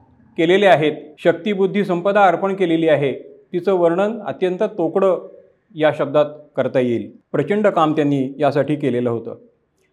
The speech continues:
अर्थात त्यांना कुटुंबियांचा आधारही तेवढाच मिळाला. शिक्षिका असलेल्या पत्नीने त्यांना पूर्णपणे प्रोत्साहन दिलं या कामाकरता. दोन्ही मुलं आणि मुलगी यांनीसुद्धा या कामामध्ये त्यांना पुष्कळ आधार दिला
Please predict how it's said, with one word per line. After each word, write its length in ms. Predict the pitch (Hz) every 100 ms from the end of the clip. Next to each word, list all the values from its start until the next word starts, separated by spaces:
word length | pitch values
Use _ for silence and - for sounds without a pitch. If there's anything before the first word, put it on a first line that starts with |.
| -
अर्थात 240 | 131 156
त्यांना 420 | 156 151 147 165 170 - _ _ _ _ _ _ 151
कुटुंबियांचा 600 | 139 175 170 165 160 147
आधारही 320 | 135 165 180
तेवढाच 420 | 175 147 175 147
मिळाला. 380 | 156 165 180 190 -
शिक्षिका 420 | - 143 185 170 170
असलेल्या 340 | 165 165 165
पत्नीने 420 | 165 151 165 170
त्यांना 280 | 170 160 165
पूर्णपणे 600 | 165 170 180 185 175 175
प्रोत्साहन 460 | 170 147 143 165 175
दिलं 280 | 170 147 - - -
या 80 | 147
कामाकरता. 640 | 143 143 156 170 165 131 - -
दोन्ही 280 | 135 151 180
मुलं 240 | 165 175
आणि 200 | 190 185
मुलगी 560 | 175 165 165 180 127 - -
यांनीसुद्धा 600 | 135 139 190 208 190 180
या 160 | 180 175
कामामध्ये 600 | 165 151 151 147 147 147
त्यांना 260 | 143 147
पुष्कळ 380 | 147 139 - 156 156 -
आधार 280 | 123 135 160
दिला 300 | 165 151